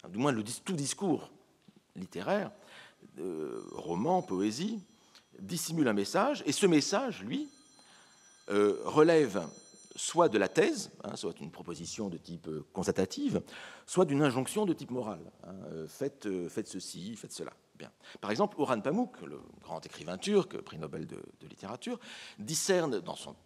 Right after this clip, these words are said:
livre extraordinaire, hein, Le romancier naïf et le romancier sentimental, l'une de ses thèses, c'est que justement, euh, c'est que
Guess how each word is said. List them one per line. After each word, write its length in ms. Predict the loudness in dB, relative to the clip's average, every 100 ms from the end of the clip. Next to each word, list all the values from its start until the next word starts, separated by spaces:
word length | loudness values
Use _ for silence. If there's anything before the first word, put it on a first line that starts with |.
| -20 -20 -20 -18
livre 220 | -12 -10 -10
extraordinaire, 580 | -12 -8 -4 0 0
hein, 60 | -2
Le 80 | -4
romancier 320 | -4 -6 -6
naïf 300 | -6 -8 -8
et 20 |
le 80 | -10
romancier 400 | -8 -10 -10 -12
sentimental, 640 | -12 -14 -10 -6 -2 -2 -2 -12 -18 -8
l'une 100 | -4
de 80 |
ses 160 | -2 -2
thèses, 300 | 0 0 0
c'est 80 | -2
que 100 | -4
justement, 640 | -4 -2 0 0 0 -6 -20 -20 -20 _ 0
euh, 340 | 2 4 2
c'est 160 | 0 0
que 180 | 2